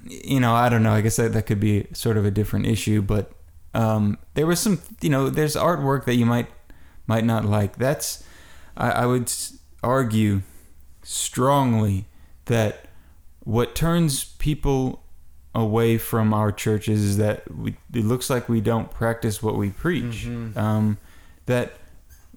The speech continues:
Speaker 1: we're really not offering a, a message.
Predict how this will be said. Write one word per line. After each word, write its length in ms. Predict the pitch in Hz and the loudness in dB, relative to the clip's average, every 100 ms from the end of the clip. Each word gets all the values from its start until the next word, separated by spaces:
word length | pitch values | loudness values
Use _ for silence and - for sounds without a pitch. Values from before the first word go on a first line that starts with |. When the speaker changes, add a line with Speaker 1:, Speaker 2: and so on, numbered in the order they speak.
| - | -2
Speaker 1:
we're 140 | 113 | 0
really 400 | 113 131 175 165 | 0 0 2 2
not 220 | 139 120 120 | 2 2 2
offering 520 | 117 120 135 120 113 | 2 0 -2 0 0
a, 100 | 107 | 0
a 120 | 101 | -2
message. 880 | 101 104 131 - 123 113 131 - - | 0 0 -2 -2 -2 -2 -4 -10 -16